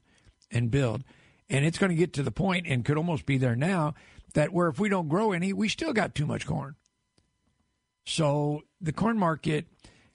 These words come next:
I don't know if it's a self-inflicted wound where we've just done such a good job of doing it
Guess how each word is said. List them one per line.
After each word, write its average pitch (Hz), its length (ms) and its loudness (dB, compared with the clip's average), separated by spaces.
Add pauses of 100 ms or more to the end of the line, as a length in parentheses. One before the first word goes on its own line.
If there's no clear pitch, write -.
I - 60 -6
don't 170 100 2
know 185 60 2
if 165 100 -2
it's 170 140 -2
a 117 60 0
self-inflicted 165 800 0
wound 175 440 0
where 143 120 0
we've 120 240 -2
just 151 220 -2 (180)
done 156 220 0
such 160 260 0
a 127 40 -2
good 120 300 0
job 139 460 0 (540)
of 185 160 0
doing 208 280 2
it - 140 -2